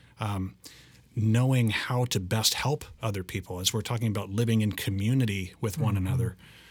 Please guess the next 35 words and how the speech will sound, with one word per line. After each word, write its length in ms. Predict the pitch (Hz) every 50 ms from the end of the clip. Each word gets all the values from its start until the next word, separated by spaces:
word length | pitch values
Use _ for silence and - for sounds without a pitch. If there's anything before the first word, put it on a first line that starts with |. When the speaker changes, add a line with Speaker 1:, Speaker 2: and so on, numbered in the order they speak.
| - - _ -
Speaker 1:
We 180 | 117 117 120
need 380 | 113 113 113 120 147 185 190 160
each 240 | 120 98 - - -
other 320 | 98 90 90 85 90 95 - -
to 80 | 127
be 120 | 107 113 113
able 180 | 117 117 110
to, 280 | 92 - 113 104 110 - - _ -
to 380 | - - 117 107 101 104 - - -
understand 960 | - 120 117 110 110 98 - - - - 120 120 120 120 113 110 101 - - - - _ _ _
what 180 | 120 117 120 120
it 80 | 117
is 160 | 113 110 107 -
that 120 | 110 104
God 220 | - 104 104 98
is 100 | 92 90 -
saying 560 | - - 123 120 120 101 92 90 92 95 - - - - - -
and 120 | - 104 95
how 140 | - 113 113
to 60 | 101
best, 540 | 90 92 113 110 104 101 - - - - - - - -
um, 340 | 113 101 101 95 90 92 - - - - - _
help 400 | - - - - 139 156 131 - - - - - - _ _ _ _ _
other 220 | - 117 110 104 98
people. 400 | - - 123 117 - 95 - - _ - _ _ - _ _ _ _ _ _ _ _ _
Speaker 2:
So 360 | - - - 196 185 175 165
recap 760 | 135 107 127 156 185 220 - 240 - - 196 165 147 110 120 123
that, 400 | 135 127 123 120 123 - - -
like, 480 | 135 135 131 131 127 113 - - - - - -
if 180 | 143 139 - 175
you 80 | 180
could, 640 | 180 - 170 151 139 120 101 107 104 - - - - -
if 200 | 139 135 - -
you 80 | 175
could 380 | 175 - 165 139 123 113 110 110